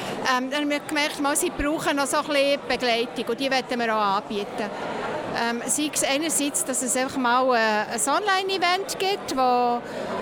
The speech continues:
einmal, also zuerst jetzt war zum, zum Thema Sprache. Wie, wie, äh, gehen wir mit Sprache um, gerade im Bereich auch trans oder non-binär?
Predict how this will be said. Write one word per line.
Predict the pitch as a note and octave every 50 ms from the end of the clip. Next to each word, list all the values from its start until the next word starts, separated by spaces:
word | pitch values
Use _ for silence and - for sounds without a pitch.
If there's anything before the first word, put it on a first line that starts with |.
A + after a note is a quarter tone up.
| - - - - -
einmal, | - B3 C4 C4 - C4+ B3 B3+ B3+
also | B3 A#3+ A#3 C4
zuerst | - - C4+ B3+ C4+ C4+ -
jetzt | D4 C4+ C4+ - C#4
war | C4 B3+ - - - - - C4+ B3+ C4 C4+ C4 -
zum, | - C4 B3 B3 B3 A#3+ A3+
zum | - B3+ B3 B3
Thema | - B3+ A#3 B3 B3 A3+ G#3 A3
Sprache. | - - - B3+ A#3+ A#3 B3+ D4+ G#4 A#4 - - - - - - - - - - - - - -
Wie, | B3 C4 C4+ C4 C4+ B3+ - -
wie, | A#3 B3+ B3+ B3+
äh, | C4 C4 B3+ B3 A3+ - B3 A#3+ A#3+ A#3 A#3 A#3
gehen | B3+ B3 A#3+
wir | B3 B3
mit | A#3+ A3+ A3 - -
Sprache | - - B3+ A#3 A3+ B3 C#4+ F4 - - F#4
um, | F4 F#4 F4+
gerade | - C#4+ C4 C#4 C#4 D#4+
im | D4 -
Bereich | C#4+ C4 C4 C#4 C#4 C#4+ D4 -
auch | C4 C4
trans | C4 - C#4+ A#3 A3+ A#3 B3 C4 C#4 C#4 - -
oder | C4 B3+ B3+ B3+
non-binär? | A#3+ A3+ A3+ B3 C4+ D4 D4+ D4+ C#4 C4+ C4 B3+ B3 B3+ C4 C4+